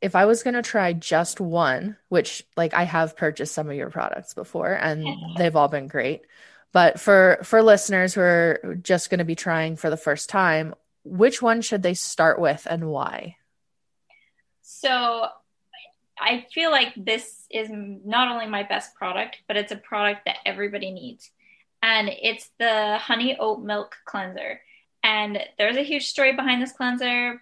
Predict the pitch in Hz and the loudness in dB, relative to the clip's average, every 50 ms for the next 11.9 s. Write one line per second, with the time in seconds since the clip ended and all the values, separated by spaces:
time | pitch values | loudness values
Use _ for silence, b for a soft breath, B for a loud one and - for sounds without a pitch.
0 | _ _ 233 220 214 208 208 214 226 226 226 247 240 - - 247 226 220 240 240 | _ _ 2 2 2 0 0 -2 -4 -2 -2 -4 -6 -6 -4 -2 -2 -2 -2 -4
1 | - - - 220 208 208 214 208 - - b b b b b _ _ _ _ 226 | -8 -10 -6 -4 -2 -2 0 -2 -4 -6 b b b b b _ _ _ _ -4
2 | 196 - - - - 220 208 208 220 240 262 254 226 220 220 214 214 226 214 208 | -4 -4 -6 -6 -2 0 0 0 0 0 -2 0 0 2 0 0 0 -4 -6 -6
3 | - 208 208 208 - - - 196 196 196 202 196 196 196 196 196 202 190 - _ | -10 -14 -14 -14 -16 -12 -10 -10 -10 -8 -6 -4 -2 -2 -2 -4 -6 -8 -14 _
4 | _ 208 - - - 196 190 170 196 - - 247 240 294 285 269 254 233 220 220 | _ -6 -6 -6 -6 -6 -6 -8 -8 -8 -12 -10 -6 -4 -4 -2 0 0 0 0
5 | 220 220 - - - _ _ _ _ _ _ _ _ - 233 226 214 214 214 214 | 0 -2 -6 -14 -20 _ _ _ _ _ _ _ _ -2 -2 0 0 0 -2 -4
6 | - 208 - 214 208 214 208 - - 254 233 - 214 214 202 196 202 - - _ | -6 -4 -4 -4 -4 -4 -8 -8 -10 -10 -8 -6 -4 -2 -2 -2 -4 -6 -10 _
7 | - 214 214 - 220 196 190 190 185 196 - _ - 202 202 196 196 196 196 196 | -12 -12 -12 -8 -6 -4 -4 -4 -6 -8 -10 _ -6 -6 -6 -6 -8 -10 -10 -10
8 | 196 202 208 - _ _ _ 190 185 180 - - - - _ _ 226 208 208 - | -10 -12 -14 -18 _ _ _ -4 -4 -4 -6 -8 -10 -14 _ _ -10 -10 -10 -10
9 | - - - - 196 196 196 - - - - _ _ _ _ - 214 214 208 202 | -14 -14 -12 -10 -10 -10 -10 -12 -20 -20 -20 _ _ _ _ -6 0 2 2 2
10 | 202 220 214 214 190 214 208 - _ _ _ _ - 220 202 196 196 202 - 202 | 0 -4 -8 -10 -10 -14 -18 -20 _ _ _ _ -4 -4 -2 -2 -4 -6 -6 -8
11 | 190 190 - 180 190 - _ - - - - - - - - - - - | -8 -8 -10 -16 -16 -14 _ -12 -10 -10 -12 -14 -14 -14 -14 -12 -14 -18